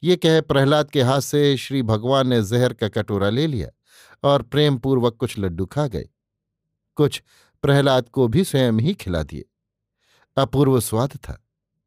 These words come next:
प्रहलाद को इतना मधुर स्वाद और कभी न मिला था। हंसकर कहने लगे,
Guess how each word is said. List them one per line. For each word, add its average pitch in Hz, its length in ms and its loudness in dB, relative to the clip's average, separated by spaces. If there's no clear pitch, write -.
प्रहलाद 127 460 2
को 131 100 -4
इतना 120 240 0
मधुर 113 300 2
स्वाद 117 440 0
और 131 200 4
कभी 113 320 0
न 151 120 2
मिला 80 240 -2
था। - 260 -14
हंसकर 123 360 0
कहने 120 280 0
लगे, 117 280 -2